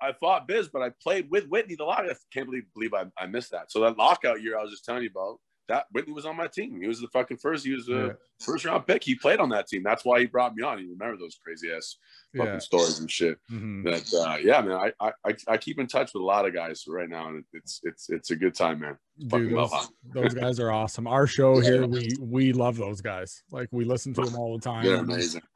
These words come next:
Speaker 2: They're the, they're the fucking show of what we do. Like, right?
Speaker 1: Yeah,
Speaker 2: Like,
Speaker 1: man.
Speaker 2: those guys are the show. We're just the, like, junior C team or, <laughs> or
Speaker 1: <laughs>
Speaker 2: whatever compared to those guys, right?
Speaker 1: And
Speaker 2: But,
Speaker 1: Cam
Speaker 2: like,
Speaker 1: Jansen's doing his own. Like,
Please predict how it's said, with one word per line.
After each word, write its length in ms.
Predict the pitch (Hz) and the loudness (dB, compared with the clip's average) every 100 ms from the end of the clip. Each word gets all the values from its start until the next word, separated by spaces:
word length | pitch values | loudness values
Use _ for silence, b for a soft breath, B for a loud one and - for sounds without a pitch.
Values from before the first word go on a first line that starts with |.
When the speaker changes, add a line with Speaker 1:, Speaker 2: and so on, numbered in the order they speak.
| B B 123 | B B 2
Speaker 2:
They're 460 | 151 156 175 180 | 6 8 8 8
the, 320 | 160 175 170 165 | 8 8 8 4
they're 400 | 147 170 196 202 | 4 6 8 6
the 160 | 185 180 | 6 2
fucking 440 | 170 175 170 139 | 2 0 2 0
show 500 | - 156 156 143 139 | 4 6 6 6 4
of 340 | 139 131 123 120 127 | 4 2 2 -4 -8
what 320 | 127 135 139 | 2 4 6
we 160 | 135 135 | 6 6
do. 300 | 120 98 92 _ - | 4 0 -4 _ -10
Like, 300 | 131 120 123 | -4 -4 0
right? 220 | 123 143 | 2 4
Speaker 1:
Yeah, 60 | 165 | 4
Speaker 2:
Like, 80 | 123 | 2
Speaker 1:
man. 40 | 120 | 4
Speaker 2:
those 240 | 139 151 | 4 4
guys 320 | 151 147 143 | 4 4 4
are 140 | 139 127 | 2 0
the 60 | |
show. 280 | - 131 127 | 2 4 4
We're 200 | 127 139 | 4 4
just 300 | 143 147 135 | 4 0 0
the, 120 | 135 127 | 2 2
like, 380 | 123 117 117 - B B B B B B B - 131 110 110 | 2 0 -4 -12 B B B B B B B -10 -8 -8 -6
junior 720 | - 139 139 131 123 123 120 | 4 4 4 4 4 4 2
C 340 | 104 - 135 131 | 0 0 2 2
team 400 | - 120 113 117 | 0 -2 0 0
or, 200 | 113 113 | 0 4
<laughs> 180 | 120 - | 4 8
or 160 | 170 | 8
Speaker 1:
<laughs> 60 | 147 170 | 8 8
Speaker 2:
whatever 420 | 147 147 143 131 120 - | 10 10 10 8 6 6
compared 480 | 165 143 147 160 143 | 6 6 6 6 6
to 100 | 143 | 6
those 300 | 139 151 143 | 8 8 8
guys, 360 | 131 110 104 120 | 4 2 0 2
right? 280 | 123 139 170 | 4 6 4
Speaker 1:
And 100 | 139 | 2
Speaker 2:
But, 220 | 131 135 | 2 2
Speaker 1:
Cam 200 | 143 151 | 4 4
Speaker 2:
like, 80 | 135 | 4
Speaker 1:
Jansen's 560 | 131 143 147 156 151 | 4 4 0 -4 -6
doing 240 | 139 151 156 | -4 -2 0
his 140 | 147 | 0
own. 180 | 151 156 | -2 -2
Like, 100 | 127 | -4